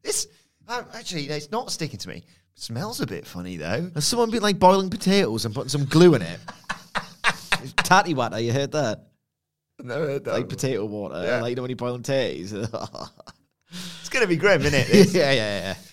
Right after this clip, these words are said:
Speaker 1: But, um, presumably this will lead to that mixed tag match, whether it be on the Dynamite after or at Double or Nothing. But, uh, I'm not holding my breath for this to be an all-timer segment, to be honest.
Speaker 2: No.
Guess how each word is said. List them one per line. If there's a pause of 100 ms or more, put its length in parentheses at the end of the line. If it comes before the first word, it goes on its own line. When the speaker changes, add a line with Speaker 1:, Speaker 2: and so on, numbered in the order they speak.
(140)
Speaker 1:
But,
um, (260)
presumably
this
will
lead
to (200)
that
mixed
tag
match,
whether
it
be
on
the
Dynamite
after
or
at
Double
or
Nothing. (1160)
But,
uh,
I'm
not
holding
my
breath
for
this
to
be
an
all-timer
segment,
to
be
honest.
Speaker 2:
No.